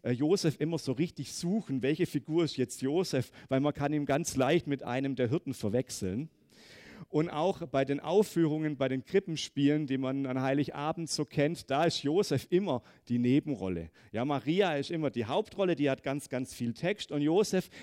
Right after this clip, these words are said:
die Rolle gibst du meistens irgendeinem Junge, der sagt, „Ich will aber nix sagen.“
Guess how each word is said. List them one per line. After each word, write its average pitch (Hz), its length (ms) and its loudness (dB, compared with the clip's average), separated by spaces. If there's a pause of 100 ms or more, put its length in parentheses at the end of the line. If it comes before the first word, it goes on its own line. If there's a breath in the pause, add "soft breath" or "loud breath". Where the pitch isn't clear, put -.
die 160 80 2
Rolle 170 260 4
gibst - 260 -2
du 165 40 -2
meistens 156 500 -4
irgendeinem 165 400 -2
Junge, 170 280 0
der 156 120 -2
sagt, - 260 -8 (120 loud breath)
„Ich 160 100 -8
will 262 80 0
aber 247 160 0
nix 240 280 -4
sagen.“ 202 440 -6